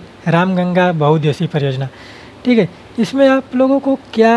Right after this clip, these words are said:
ऐसा है कि जो गलत लग रहा है, कौन सा युग्म सही सुमेलित नहीं लग रहा है? मुझे तो इडुक्की परियोजना है, आप देखेंगे कि केरल के पेरियार नदी पर है और यह एक सिंचाई परियोजना है। ठीक है, तापीय शक्ति गृह नहीं है, ये एक सिंचाई परियोजना है।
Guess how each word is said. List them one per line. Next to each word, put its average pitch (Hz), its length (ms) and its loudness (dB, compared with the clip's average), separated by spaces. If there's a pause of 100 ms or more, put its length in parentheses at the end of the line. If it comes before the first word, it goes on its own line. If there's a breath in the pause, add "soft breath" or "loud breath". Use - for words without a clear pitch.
ऐसा 220 260 0
है 226 140 2
कि 233 100 -6
जो 196 180 -4
गलत 165 320 -2
लग 190 160 0
रहा 185 180 0
है, 185 80 0
कौन 180 220 -2
सा 175 140 -6
युग्म 175 240 -2
सही 165 240 0
सुमेलित 170 400 -4
नहीं 147 140 0
लग 156 120 0
रहा 160 140 2
है? 170 120 -4 (420 loud breath)
मुझे 175 200 0
तो 190 140 -4
इडुक्की 175 420 -2
परियोजना 165 520 0
है, 143 200 0
आप 156 100 0
देखेंगे 151 380 -2
कि 170 160 -2 (100)
केरल 170 300 0
के 175 160 -4
पेरियार 170 520 0
नदी 160 240 -2
पर 139 180 -4
है 165 200 0 (420 loud breath)
और 196 100 0
यह 202 400 4
एक 196 160 -6
सिंचाई 170 420 -2
परियोजना 139 440 -8
है। 123 160 -10 (720)
ठीक 233 120 2
है, 202 80 4 (160)
तापीय 208 420 0
शक्ति 185 400 -6
गृह 160 340 0
नहीं 156 420 -2
है, 170 300 2
ये 175 300 2
एक 170 160 -6
सिंचाई 160 320 -4
परियोजना 139 400 -4
है। 135 140 -6